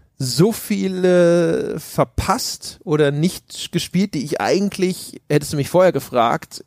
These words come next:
äh, ob ich die spielen würde, dachte, dass ich sie auf jeden Fall spielen werde wie noch nie zuvor.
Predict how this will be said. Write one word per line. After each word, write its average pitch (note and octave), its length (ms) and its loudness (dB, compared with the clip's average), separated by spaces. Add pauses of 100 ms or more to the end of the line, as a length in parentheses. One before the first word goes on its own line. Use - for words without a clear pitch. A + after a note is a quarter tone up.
äh, C3+ 320 4
ob C3 120 2
ich - 60 -12
die C3+ 80 -6
spielen F#3 280 0
würde, D#3 200 2
dachte, D#3+ 300 0
dass C#3+ 100 2
ich C#3 120 -2
sie C3+ 80 4
auf A#2 120 0
jeden E3 220 2
Fall D3 160 2
spielen E3 320 -4
werde C#3 200 0
wie C3 100 -4
noch B2 120 -2
nie B2 140 -8
zuvor. A2+ 580 -10